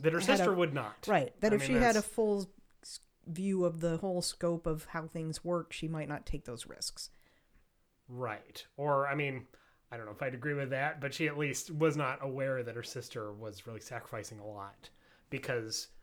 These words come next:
Speaker 1: shortly after this, uh, she robs a convenience store.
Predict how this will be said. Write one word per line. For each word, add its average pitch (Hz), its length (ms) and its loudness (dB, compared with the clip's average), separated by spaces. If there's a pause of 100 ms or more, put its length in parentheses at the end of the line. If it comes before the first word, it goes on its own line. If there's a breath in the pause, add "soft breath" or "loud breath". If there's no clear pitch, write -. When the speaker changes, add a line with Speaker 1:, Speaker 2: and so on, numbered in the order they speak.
(160 soft breath)
Speaker 1:
shortly 151 420 -2
after 151 360 -2
this, 139 440 -2 (140)
uh, 135 400 -6
she 147 380 -8
robs 143 340 -2
a 156 60 -2
convenience 160 480 0
store. 131 480 -2